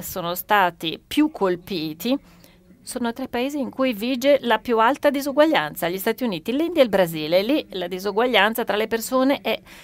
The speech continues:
massiccia, c'è una divisione categorica delle persone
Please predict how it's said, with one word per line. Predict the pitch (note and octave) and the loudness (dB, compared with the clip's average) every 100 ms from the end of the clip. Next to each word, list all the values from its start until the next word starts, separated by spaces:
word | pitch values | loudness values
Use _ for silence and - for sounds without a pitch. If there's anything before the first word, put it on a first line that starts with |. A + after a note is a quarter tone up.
| - | -10
massiccia, | G#3+ C4 C#4 - F3 - F#3 - _ | -2 0 0 -2 -4 0 -2 -2 _
c'è | G3 | -6
una | F#3 G3 | -2 -2
divisione | G3+ G3 A3+ A#3+ C#4 E3+ F3 | -4 -4 -4 2 2 2 -6
categorica | - A#3 G#3+ F#3+ F#3+ D#3 D3+ D#3 E3 | -2 0 0 4 4 6 2 -2 -4
delle | D#3+ C#3 - - | -4 -8 -10 -8
persone | G#3+ - C4 B3+ C4+ | -8 2 4 4 2